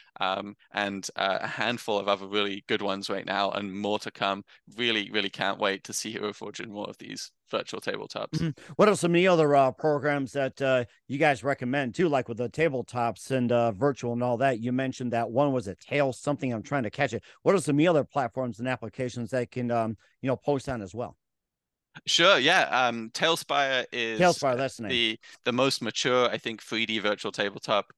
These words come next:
Speaker 1: out there currently, but a lot of them, uh, including, say, Arena, which is an, uh, Harpy Arena, which is another one that we work with,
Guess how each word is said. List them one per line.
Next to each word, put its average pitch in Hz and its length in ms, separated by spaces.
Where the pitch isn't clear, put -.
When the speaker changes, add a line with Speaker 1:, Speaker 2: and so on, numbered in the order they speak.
Speaker 1:
out 110 180
there 98 140
currently, 127 720
but 117 240
a 110 140
lot 135 240
of 151 80
them, 120 260
uh, 101 560
including, 107 500
say, 104 220
Arena, 110 520
which 104 140
is 104 140
an, 101 160
uh, 101 200
Harpy 123 400
Arena, 104 280
which 95 120
is 101 120
another 104 240
one 104 160
that 95 100
we 101 100
work 101 280
with, 101 260